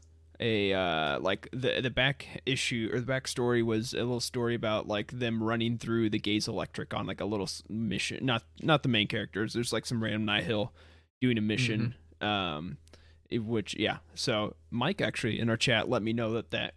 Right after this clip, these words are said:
Speaker 1: was in there 'cause mine was delayed coming from my L C S. But yeah, it was a, it was a fun issue. It was a fun little thing. Uh, they didn't tell us it was gonna be in there, but, um,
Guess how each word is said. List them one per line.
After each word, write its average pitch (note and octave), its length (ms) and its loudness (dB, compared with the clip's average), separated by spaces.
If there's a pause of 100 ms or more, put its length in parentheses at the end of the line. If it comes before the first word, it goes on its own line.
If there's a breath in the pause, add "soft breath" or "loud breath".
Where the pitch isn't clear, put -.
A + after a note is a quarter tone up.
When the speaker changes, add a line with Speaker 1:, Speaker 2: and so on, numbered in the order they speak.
(120)
Speaker 1:
was A#2+ 280 -4
in E3 160 2
there A#2 180 0
'cause A#2 160 -6
mine B2+ 440 0
was A#2 160 -4
delayed A#2 420 0
coming A2+ 300 -2
from A2+ 440 -2
my A#2+ 260 -2
L A#2+ 140 0
C B2+ 240 0
S. C#3 300 -2 (540 soft breath)
But - 100 -2
yeah, - 220 -2
it - 60 0
was F3 140 2
a, F3+ 160 2
it - 60 6
was C#3+ 100 6
a C#3+ 60 6
fun F3+ 240 0
issue. C3+ 260 -2
It C3 120 0
was B2 120 -8
a - 40 -8
fun F3+ 160 2
little F3+ 100 4
thing. F#3 240 2
Uh, B2 140 4 (360)
they A#2+ 160 2
didn't C#3+ 200 2
tell E3 160 4
us - 120 2
it E3 40 4
was C3+ 100 2
gonna C#3 140 4
be C#3+ 100 2
in E3 80 0
there, C#3+ 240 -2
but, A2+ 260 -4
um, G#2 480 -4